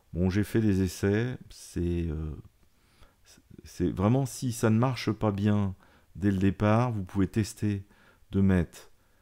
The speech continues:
euh, l'adaptation des couleurs, donc par défaut élevé ou supérieur. Bon, c'est, j'ai pas été très, très convaincu par ça. Euh, ensuite, il vous propose de faire une rotation de la,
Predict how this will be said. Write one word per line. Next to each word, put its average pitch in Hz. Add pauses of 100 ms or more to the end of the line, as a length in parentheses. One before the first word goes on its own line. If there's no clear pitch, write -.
(320)
euh, 76 (280)
l'adaptation 98
des 92
couleurs, 85
donc 78
par 98
défaut 95
élevé 90
ou 85
supérieur. 82 (2000)
Bon, - (140)
c'est, 92
j'ai 87
pas 113
été 104
très, 104
très 101
convaincu 92
par 92
ça. 113 (640)
Euh, 87
ensuite, 117
il 117
vous 110
propose 110
de 92
faire 107
une 92
rotation 120 (960)
de 82
la, 82